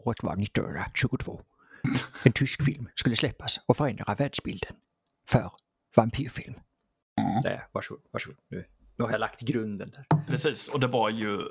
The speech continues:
Speaker 2: Nosferatu då. Eh, Eine Symphonie des Grauens. Eh,
Speaker 1: Ja.
Speaker 2: A Symphony of Horror, eh, kall-,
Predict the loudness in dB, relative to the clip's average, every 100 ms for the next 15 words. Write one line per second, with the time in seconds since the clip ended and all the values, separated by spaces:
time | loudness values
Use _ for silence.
0 | -10 _ _ _ _ _ 2 4 4 2
1 | 2 4 2 2 2 2 2 0 -2 -16
2 | -18 _ 4 6 4 2 2 2 2 0
3 | 0 0 2 2 4 4 4 2 0 0
4 | 2 2 2 -4 -4 2 4 4 4 2
5 | 2 2 2 4 4 0 -8 -16 -16 -18
6 | -20 _ _ _ _ 0 4 4 4 2
7 | 4 2 4 4 4 2 2 2 0 -2
8 | -6 -4 0 4 4 4 2 0 -6 -14
9 | 0 0